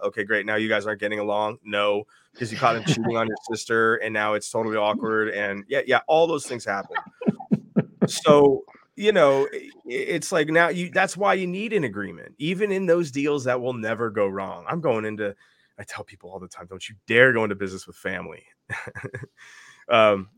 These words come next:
Speaker 1: 'cause it's just so full of pitfalls. But w-, when those things happen, y-, disputes amongst owners, people get hit with fines because they didn't, uh, get a proper license from the city.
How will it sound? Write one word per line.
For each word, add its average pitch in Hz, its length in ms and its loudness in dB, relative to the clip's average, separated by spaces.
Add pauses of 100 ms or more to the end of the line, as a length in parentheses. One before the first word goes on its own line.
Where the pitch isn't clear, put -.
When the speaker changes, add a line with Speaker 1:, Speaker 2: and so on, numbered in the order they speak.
Speaker 1:
'cause 110 160 -2
it's 104 120 -6
just 123 180 -6
so 117 100 2
full 104 180 -4
of 95 80 -10
pitfalls. 85 580 -4 (380)
But 110 300 6 (920)
w-, - 240 -10
when 170 260 4
those 208 260 4
things 208 220 4
happen, 127 640 2 (1080)
y-, - 300 -14
disputes 160 520 0
amongst 151 400 2
owners, 127 640 2 (720)
people 147 360 2
get 131 220 2
hit 135 180 2
with 117 160 -2
fines 139 720 2
because 120 360 -6
they 113 120 -2
didn't, 120 480 0
uh, 107 220 0
get 110 180 -2
a 107 40 -4
proper 110 360 0
license 107 380 -2
from 110 140 -8
the 101 80 -6
city. 110 560 -6